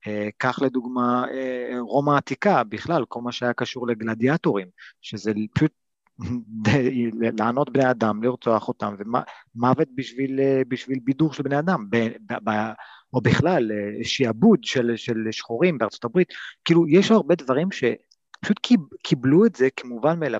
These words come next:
כי זה היה משהו תרבותי, ולא שייכו את זה טוב ורע. אז מה עכשיו עמית תעשה?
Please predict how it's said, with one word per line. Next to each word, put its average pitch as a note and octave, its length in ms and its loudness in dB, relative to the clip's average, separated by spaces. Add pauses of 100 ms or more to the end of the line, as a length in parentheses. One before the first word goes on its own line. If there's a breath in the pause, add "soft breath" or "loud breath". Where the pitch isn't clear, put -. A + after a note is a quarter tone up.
(100)
כי A#2+ 120 -10
זה G#2+ 80 -2
היה A#2 140 4
משהו A2 280 -8
תרבותי, A2+ 520 -2
ולא A#2 400 2
שייכו - 440 0
את E3 60 2
זה A2+ 120 -2
טוב B2 360 -2
ורע. A2+ 260 0 (320 loud breath)
אז G#2+ 120 -4
מה D#3 180 6
עכשיו C3 260 2
עמית B2+ 360 0
תעשה? G#2+ 400 -2